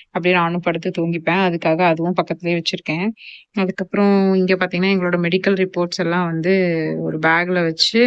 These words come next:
அதுக்குள்ள தான் இங்க மாட்டி வச்சிருக்கேன். டக்குன்னு தேடக்கூடாது இல்லையா?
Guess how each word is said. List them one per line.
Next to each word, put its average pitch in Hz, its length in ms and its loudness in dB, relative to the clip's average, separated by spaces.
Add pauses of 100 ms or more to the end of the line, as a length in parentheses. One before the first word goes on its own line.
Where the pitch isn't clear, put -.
(120)
அதுக்குள்ள 175 460 -4
தான் 180 280 0
இங்க 165 160 -2 (100)
மாட்டி 165 280 -2
வச்சிருக்கேன். 165 460 -2 (400)
டக்குன்னு 185 400 0 (480)
தேடக்கூடாது 175 560 0
இல்லையா? 175 200 2